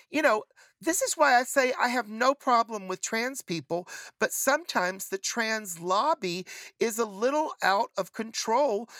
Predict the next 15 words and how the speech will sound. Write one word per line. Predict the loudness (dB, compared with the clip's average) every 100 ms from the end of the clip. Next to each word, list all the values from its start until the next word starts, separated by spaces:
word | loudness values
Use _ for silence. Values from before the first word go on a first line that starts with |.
| -10 -4
in | -2
saying | -2 -2 0 0 0 -4 -6
stuff | -2 2 2 0 -2
that | 2 2 0 -14 -20 -20 _
is, | 0 2 2 -2 -6 -8 -10 _ _ _ _ _ _
you | -4 2
know, | 4 4 -2 -4
like, | -6 -2
like, | -4
for | -2 -2
example, | 0 2 0 -2 -4 0
I |
have | 2 2 0
a |
trans | -6 -2 0 0 -2 -6